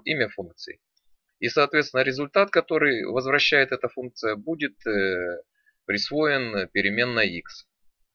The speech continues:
Этот код прост и понятен, э, поэтому в тех случаях, когда необходимо вернуть одно значение,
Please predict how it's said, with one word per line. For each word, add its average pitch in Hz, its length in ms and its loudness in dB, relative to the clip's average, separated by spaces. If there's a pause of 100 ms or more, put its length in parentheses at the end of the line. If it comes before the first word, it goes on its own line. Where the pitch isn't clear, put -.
(640)
Этот 139 300 4
код - 280 0
прост 131 300 0
и 110 60 2
понятен, 175 680 2
э, 98 180 0
поэтому 117 420 4
в - 80 -18
тех 117 200 0
случаях, 107 400 -4
когда 107 320 0
необходимо 104 600 -2
вернуть 104 380 -2
одно 104 240 -4
значение, 160 600 -2